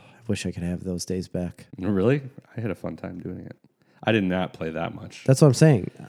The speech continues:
Speaker 1: I had a fun time doing it, and I wish I could have those days
Speaker 2: Oh,
Speaker 1: back.
Speaker 2: I
Speaker 1: It
Speaker 2: see what you
Speaker 1: was,
Speaker 2: mean.
Speaker 1: it was so fun.
Speaker 2: I
Speaker 1: Like
Speaker 2: didn't have a Nintendo sixty-four, so I would just be able to play it at friends' houses.
Speaker 1: When I look at Grady and Cash and Bryce and all of them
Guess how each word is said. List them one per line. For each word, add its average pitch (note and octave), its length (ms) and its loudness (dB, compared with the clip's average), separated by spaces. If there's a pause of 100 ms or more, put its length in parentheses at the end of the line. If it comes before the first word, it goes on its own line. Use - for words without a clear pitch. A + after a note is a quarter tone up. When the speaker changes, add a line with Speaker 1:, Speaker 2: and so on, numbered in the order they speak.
(120)
Speaker 1:
I G2+ 80 4
had A#2+ 140 8
a A2+ 40 6
fun A#2+ 240 4
time A#2 220 6
doing C3 260 8
it, G#2 180 4
and G2+ 180 0
I F#2 60 2
wish G2+ 220 2
I G#2 80 4
could F#2+ 120 0
have F#2 180 2
those G2 180 0
days G2 180 2
Speaker 2:
Oh, G#2+ 320 6
Speaker 1:
back. F2+ 100 -2
Speaker 2:
I - 40 0
Speaker 1:
It F#2+ 40 -2
Speaker 2:
see A2 60 0
what G2 40 0 (180)
you E2+ 60 -2
Speaker 1:
was, D#2 180 -6
Speaker 2:
mean. - 100 -10
Speaker 1:
it A2+ 140 2
was G#2 240 2
so G#2+ 340 2
fun. B2 420 0
Speaker 2:
I G#2+ 100 2
Speaker 1:
Like A#2+ 40 6
Speaker 2:
didn't B2+ 200 2
have G#2 240 2
a - 40 2
Nintendo F#2 440 -2
sixty-four, F2+ 720 -4
so E2 200 0
I E2+ 80 4
would F2+ 140 -2
just F#2 160 -6
be G2+ 100 0
able F2+ 180 0
to - 60 -14
play F2 160 0
it E2+ 40 0
at D#2+ 60 -6
friends' E2+ 280 -4
houses. D#2 500 -6 (100)
Speaker 1:
When C3+ 440 8
I A2 220 6
look C3 260 6
at A#2+ 360 4
Grady A2+ 600 4
and F#2 220 -4
Cash G#2 580 2
and G2+ 220 -6
Bryce G2 480 0
and G#2+ 140 -8
all G2+ 220 0
of G2 140 0
them G2+ 400 0